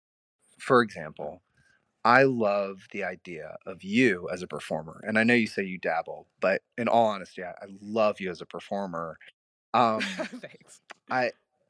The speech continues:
Speaker 1: and, and, you know, I think that we could get really in the weeds here on how interesting it is that you as a performer, I as, uh, someone who attempted to <laughs> perform,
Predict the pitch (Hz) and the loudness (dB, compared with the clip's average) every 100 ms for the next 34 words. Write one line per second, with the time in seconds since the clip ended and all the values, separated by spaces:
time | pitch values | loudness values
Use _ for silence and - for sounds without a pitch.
0 | - 185 214 233 190 139 - - - 208 | -2 0 4 4 2 -2 -2 -2 -2 -2
1 | 220 156 - 127 117 110 113 127 131 113 | 0 -2 -4 -6 -4 -4 -4 -4 -4 -6
2 | 92 95 107 - 139 143 - 110 107 110 | -8 -8 -8 -2 0 0 -2 -4 -4 -4
3 | 110 107 - 110 104 98 95 - 98 92 | -4 -6 -8 -6 -4 -4 -6 -6 -4 -4
4 | 90 _ _ _ _ - 120 156 160 143 | -6 _ _ _ _ -4 2 4 2 0
5 | - 127 - 85 78 82 - - - _ | -6 -8 -6 -8 -8 -10 -14 -20 -20 _
6 | _ _ - 104 110 113 104 92 - _ | _ _ -4 2 6 6 4 0 -14 _
7 | _ - - 90 - 113 101 95 92 - | _ -16 -16 -14 -2 0 0 0 -2 0
8 | 104 104 90 - - - - 101 | 0 0 -8 -2 2 2 2 -2